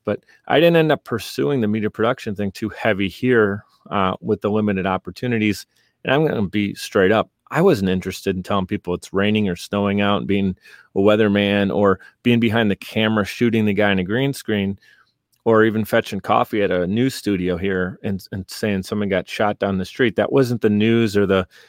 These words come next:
entertainment I was really in-, into. I was into, like, more episodic screenplay, long, you know, uh, feature film.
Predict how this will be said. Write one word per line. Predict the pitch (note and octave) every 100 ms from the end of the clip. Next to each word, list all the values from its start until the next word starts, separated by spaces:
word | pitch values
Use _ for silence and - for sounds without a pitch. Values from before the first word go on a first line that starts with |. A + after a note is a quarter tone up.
| _ _
entertainment | A2+ A#2 G#2 - A2 G#2+ G2+
I | G2
was | G2 F2
really | G#2+ G#2 G2+
in-, | F#2+ D2 A#2 - _
into. | A#2 C3+ - G#2
I | G2
was | A2 A2+
into, | G#2 -
like, | G#2 F#2+ -
more | G2+ -
episodic | G#2+ G#2 - A2 G2+ G2 G2 - _ _ _ _ _ _
screenplay, | - - A2+ G#2 - G#2 G2+ G2+ G2 - _
long, | - A2 G2 G2 - B3
you | D#3
know, | G2+ F#2 G2 _ -
uh, | G2+
feature | F#2+ A#2 A2 G#2+
film. | - D3+ F#2